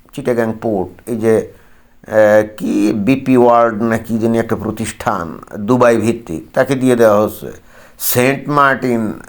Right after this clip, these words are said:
সেখানে যাতে, আহ, আমেরিকা ঘাড়িমাটি বানাতে পারে, এই ধরনের নানা প্ল্যান পায়তারা করা হচ্ছে, করিডোরের ব্যবস্থা ট্যাবস্থা ইত্যাদি করতে চাচ্ছে।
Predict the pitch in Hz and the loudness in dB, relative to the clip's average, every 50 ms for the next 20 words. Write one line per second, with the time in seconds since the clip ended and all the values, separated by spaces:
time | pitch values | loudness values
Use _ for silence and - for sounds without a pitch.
0 | - - - - - 127 113 123 123 127 120 120 117 - 120 113 104 104 - - | -16 -14 -10 -4 -2 -2 0 2 2 2 2 2 0 2 0 0 0 -2 -4 -14
1 | - - - - - _ - - - - 131 120 117 98 - 139 127 127 127 127 | -20 -20 -20 -20 -20 _ -20 -12 -6 -2 0 0 0 0 0 0 2 2 2 2
2 | 117 120 117 110 117 127 135 139 135 131 123 123 120 120 117 120 113 - 117 110 | 2 2 2 2 2 2 2 2 2 2 4 4 4 4 4 2 0 0 2 2
3 | 113 113 95 80 131 143 139 151 147 151 147 139 131 131 135 139 139 139 135 - | 2 2 0 -2 -4 0 0 2 2 2 2 2 2 4 4 4 2 2 0 0
4 | 139 131 135 139 - 131 123 117 107 117 110 101 - 104 98 98 101 107 101 104 | 0 0 2 2 2 2 2 2 2 2 0 0 0 2 2 2 2 0 -2 -4
5 | - 110 104 - 156 165 160 156 143 151 143 143 135 127 110 127 123 120 123 - | -6 -6 -4 0 0 2 2 4 4 4 4 4 4 4 4 2 2 2 0 -4
6 | 120 107 123 120 107 104 - - 117 110 110 113 104 107 107 - 151 143 - - | -2 0 0 0 -2 -4 -4 -4 -4 -4 -4 -6 -6 -4 -2 -2 -2 -2 0 -2
7 | 117 - 98 87 87 - - 64 | -2 -2 -2 -4 -4 -6 -10 -12